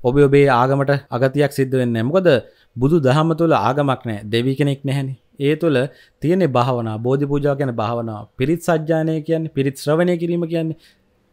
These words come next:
අපි ශබ්ද විද්‍යාව තුළ ධනාත්මක භාවය මනසට ආරෝපණය කරගන්න ක්‍රමයක්. ඒක නිසා ඒ තුළ කිසි වරදක් අර සැබෑ වූ එකම දෙවියන් පමණක් වන්දනා කරවෝ කියන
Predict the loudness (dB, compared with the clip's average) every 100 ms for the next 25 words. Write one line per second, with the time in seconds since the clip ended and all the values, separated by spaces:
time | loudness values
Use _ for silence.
0 | _ -6 -2 -2 0 -2 2 0 0 0
1 | 0 0 -2 -4 -4 -6 -14 _ _ -4
2 | -2 0 0 0 -2 0 0 0 -2 -4
3 | -2 -2 -4 _ _ _ _ -4 0 0
4 | -2 -4 -4 -6 -8 -6 -6 -6 -4 -4
5 | -4 -4 -8 _ _ _ 0 2 0 -2
6 | -2 0 0 0 -4 -6 _ _ _ -6
7 | -4 -2 0 4 2 2 -2 -2 -6 -8
8 | -8 -8 -10 -8 -6 -6 -6 -6 -6 -8
9 | -8 -8